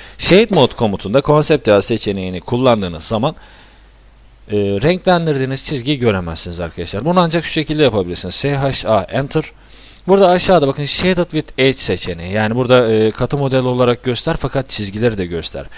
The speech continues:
E enter diyerek bakın şu şekilde katı model bir görüntü. Bakın burada mavi, e, şu anda görüyoruz. Burada kırmızıyı gösteriyor. Şurada, e, sarı rengi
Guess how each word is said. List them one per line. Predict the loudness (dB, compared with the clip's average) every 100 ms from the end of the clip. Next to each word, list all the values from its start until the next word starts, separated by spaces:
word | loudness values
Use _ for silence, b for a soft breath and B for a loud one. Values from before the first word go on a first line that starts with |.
| B B B
E | 2
enter | 2 4 2 0 -4 0
diyerek | 2 2 0
bakın | -4
şu | -2
şekilde | -2 -2 -4 -2 -2 B B B -2
katı | 0 2
model | 2 4 4 4
bir | -2
görüntü. | 0 0 2 0 -2 -4 -4 -12
Bakın | -8 -4
burada | 0 2
mavi, | 4 6 6 4 0 -2 -14 -12
e, | -4 -2 0 -2
şu | 2
anda | 2 2 -4
görüyoruz. | 0 0 0 -2 -6 -12 b b b -8
Burada | -2 -2
kırmızıyı | 0 -2 -2 -2 -4 -4
gösteriyor. | -4 -4 -8 -6 -4 -4 B B B -10
Şurada, | 0 0 4 4 4 2
e, | 0 0 0 -2 -4 -4
sarı | -4 0 4 4
rengi | 4 0 -6